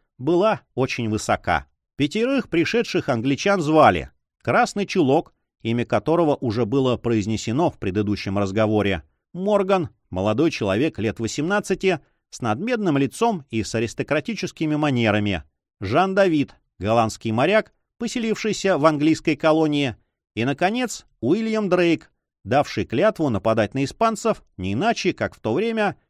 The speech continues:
когда их будет пятнадцать против одного. Так было велико презрение, которое он испытывал к этой чванливой нации.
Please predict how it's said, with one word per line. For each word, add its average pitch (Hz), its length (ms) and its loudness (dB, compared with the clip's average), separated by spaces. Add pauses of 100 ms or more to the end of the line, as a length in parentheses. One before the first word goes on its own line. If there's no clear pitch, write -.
когда 131 360 -2
их 165 140 0
будет 185 340 -2
пятнадцать 170 580 -4
против 165 380 -2
одного. 156 540 0 (200)
Так 98 200 -4
было 120 300 2
велико 117 360 -2
презрение, 185 720 -2 (200)
которое 214 540 0
он 151 220 -2
испытывал 208 760 -2 (240)
к - 80 -8
этой 156 400 -2
чванливой 95 640 -2
нации. 82 520 -6